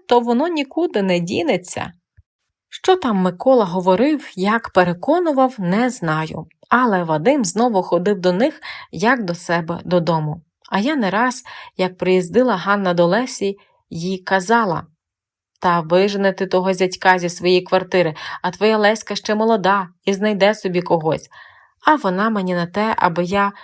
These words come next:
в чужу родину не лізла зі своїми порадами.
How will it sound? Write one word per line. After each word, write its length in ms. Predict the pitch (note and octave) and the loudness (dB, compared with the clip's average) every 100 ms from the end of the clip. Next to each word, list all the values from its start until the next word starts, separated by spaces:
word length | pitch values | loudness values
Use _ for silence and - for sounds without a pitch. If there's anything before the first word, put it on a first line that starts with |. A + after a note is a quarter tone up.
| - _ | -20 _
в 60 | |
чужу 280 | - F#3 F#3+ | -4 -2 2
родину 420 | F#3+ F3+ A#3+ G#3 | 0 2 0 2
не 120 | F#3 | 0
лізла 440 | G3 A3+ G3 D#3 - _ - | 2 0 0 -6 -8 _ -12
зі 240 | E3+ F#3+ | -4 -2
своїми 560 | - F3+ F3+ F3 D#3+ D#3 | 0 0 0 -2 -4 -4
порадами. 520 | - G3+ F#3 F3 D3+ | 0 4 4 2 -6